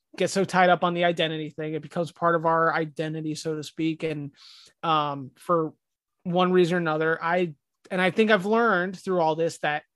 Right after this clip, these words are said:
none of it matters. Uh, your thin blue line does not make you, uh, a better person or a cool person or whatever. Like, it's a job. Yeah, it takes a specific type of person to do these jobs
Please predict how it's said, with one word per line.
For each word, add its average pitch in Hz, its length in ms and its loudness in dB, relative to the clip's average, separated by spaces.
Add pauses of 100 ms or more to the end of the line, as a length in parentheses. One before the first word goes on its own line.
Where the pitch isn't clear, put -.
(240)
none 294 240 2
of 202 120 4
it 160 80 0
matters. 151 480 -8 (400)
Uh, 175 200 4
your 175 100 2
thin 247 220 2
blue 226 160 0
line 202 280 0
does 156 160 -6
not 180 180 0
make 196 240 -6
you, 196 360 0
uh, 170 500 0
a 170 80 -6
better 165 240 0
person 190 520 -2
or 151 120 -2
a 135 60 -10
cool 196 240 -6
person 180 340 -4
or 156 40 -8
whatever. 190 320 2
Like, 156 160 -2
it's 160 180 -6
a 165 40 -10
job. 135 320 -6 (880)
Yeah, 208 300 2
it 202 220 -2
takes 220 220 4
a 208 60 2
specific 240 400 2
type 233 180 0
of 190 60 -8
person 196 280 0
to 170 80 -2
do 175 180 -4
these 269 200 -2
jobs 285 420 -4